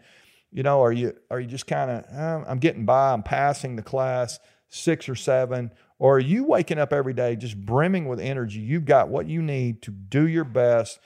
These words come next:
to feel energized. All right, here's number two. Do you have enough mental energy to avoid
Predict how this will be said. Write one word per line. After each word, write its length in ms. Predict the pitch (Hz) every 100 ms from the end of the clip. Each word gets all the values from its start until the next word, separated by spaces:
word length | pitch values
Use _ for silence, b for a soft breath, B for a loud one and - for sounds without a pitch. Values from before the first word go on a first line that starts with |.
| b b _
to 60 | 104
feel 260 | - 143 -
energized. 520 | 131 113 101 104 110
All 60 |
right, 100 | 156
here's 160 | 151 160
number 160 | 170 -
two. 260 | 170 127 b b b
Do 80 | 117
you 100 | 170
have 120 | 208
enough 280 | 170 160 160
mental 460 | 123 135 208 254 180
energy 500 | 127 131 107 110 110
to 200 | 107 143
avoid 600 | 117 101 127 156 156 139